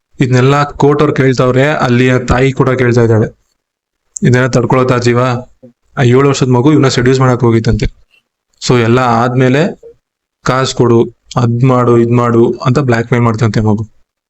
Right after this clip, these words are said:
So ಅದಕ್ಕೆ ಅವ್ನು ಸೆಲ್ಫ್ ಡಿಫೆನ್ಸ್‌ಗೋಸ್ಕರ ಆ ಏಳು ವರ್ಷದ ಮಗು ಮೂವತ್ತೈದು ವರ್ಷ, ಮೂವತ್ತೈದು ವರ್ಷದ ಕ್ಲೋಸ್ ನ ಬ್ಲ್ಯಾಕ್ ಮೇಲ್ ಮಾಡ್ತೈತಂತೆ. ಅದಕ್ಕೆ ಈ ಮನುಷ್ಯ ಸೆಲ್ಫ್ ಡಿಫೆನ್ಸ್‌ಗೋಸ್ಕರ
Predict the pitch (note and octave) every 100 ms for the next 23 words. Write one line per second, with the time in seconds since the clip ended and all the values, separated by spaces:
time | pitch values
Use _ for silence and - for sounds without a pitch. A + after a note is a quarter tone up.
0 | _ _ _ - _ - - - B2+ A#2+
1 | C#3 - E3+ A#3 C3 C3 B2+ - B2+ D#3
2 | F3+ D#3 D#3 D#3 D3+ C#3+ C3+ B2+ - B2+
3 | - - _ B2+ A#2 A#2 B2 D3+ D3+ C#3+
4 | C3 B2 A2+ C3+ C3+ A2 C3+ G3 - _
5 | _ _ _ _ B2 C3 D3+ D3+ - C#3+
6 | C3 A#2+ D3+ D#3+ D3+ B2+ A#2 A2 G#2+ A2
7 | - - F#3 G3+ - _ _ _ _ _
8 | C#3+ C3 C#3 C#3+ C3+ - C3 - B2+ D3
9 | D3 D3+ A3+ C#3+ B2 B2 C#3 B2+ A#2+ B2
10 | A#2+ A2+ A2 C3 B2 C3+ C#3+ B2 D3 D#3
11 | C3+ - C#3+ D#3 D3 C#3+ D3+ D#3 D#3 D3
12 | C#3+ B2+ -